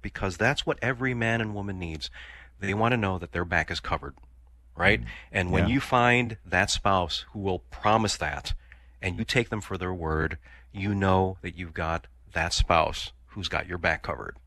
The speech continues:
Speaker 1: You know,
Speaker 2: Yeah.
Speaker 1: then you can take on the
Speaker 2: Yeah.
Speaker 1: world. <laughs> I always like
Speaker 2: Right.
Speaker 1: to tell our couples, you can take on the world when you know that you've got your back covered.
Speaker 2: <laughs> That's a, it's a great point, Father. And then just one final clarification, that if people are intrigued and want to know more about annulments, your,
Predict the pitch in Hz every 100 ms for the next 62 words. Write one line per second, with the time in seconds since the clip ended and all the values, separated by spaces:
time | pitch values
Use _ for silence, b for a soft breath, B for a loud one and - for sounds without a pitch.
0 | - 82 82 71 98 107 101 85 92 80
1 | 78 87 85 80 80 - 101 95 90 82
2 | 80 85 82 76 - 82 82 - B B
3 | B B B 101 110 120 107 113 110 113
4 | 131 117 101 107 104 110 110 101 104 85
5 | 104 101 117 85 78 80 - - - 113
6 | 107 - 95 - - 101 - 107 - 101
7 | 80 73 73 67 82 85 85 - 90 82
8 | 73 69 67 B B B B - 113 147
9 | 131 135 127 147 135 123 113 110 104 101
10 | 87 80 85 80 82 80 78 101 98 95
11 | 82 80 73 - 87 85 80 76 76 73
12 | 80 71 69 73 76 71 69 69 69 69
13 | 65 - 73 73 73